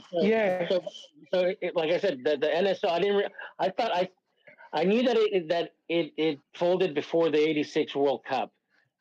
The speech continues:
Speaker 1: But
Speaker 2: Yeah, but they needed, they needed it. They needed
Speaker 1: But
Speaker 2: the World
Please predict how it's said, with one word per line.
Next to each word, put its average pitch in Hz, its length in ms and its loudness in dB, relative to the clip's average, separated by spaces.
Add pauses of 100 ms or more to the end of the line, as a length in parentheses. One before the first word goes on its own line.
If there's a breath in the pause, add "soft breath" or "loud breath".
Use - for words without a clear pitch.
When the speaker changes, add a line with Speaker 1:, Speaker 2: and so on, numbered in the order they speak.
Speaker 1:
But 131 200 -2
Speaker 2:
Yeah, 180 260 0 (100)
but 214 120 -4
they 233 120 0
needed, 226 500 2
they 208 120 2
needed 240 440 2
it. 247 340 2 (380 soft breath)
They 202 140 2
needed 269 300 4
Speaker 1:
But - 100 -4
Speaker 2:
the 202 100 0
World 220 220 2